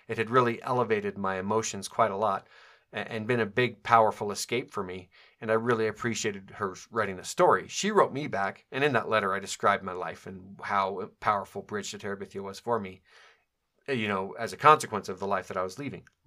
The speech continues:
uh, leading. Patter-, s-, Catherine Patterson wrote me back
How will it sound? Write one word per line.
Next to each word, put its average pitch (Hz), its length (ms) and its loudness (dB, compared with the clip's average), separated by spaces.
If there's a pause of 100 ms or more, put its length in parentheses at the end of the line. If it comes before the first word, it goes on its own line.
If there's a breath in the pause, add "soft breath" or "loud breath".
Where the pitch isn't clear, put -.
(100)
uh, 98 200 0
leading. 98 400 -6 (840 loud breath)
Patter-, 117 360 4
s-, - 160 -14 (420)
Catherine 110 300 0
Patterson 110 320 6
wrote 113 200 0
me 107 100 -6
back 151 400 4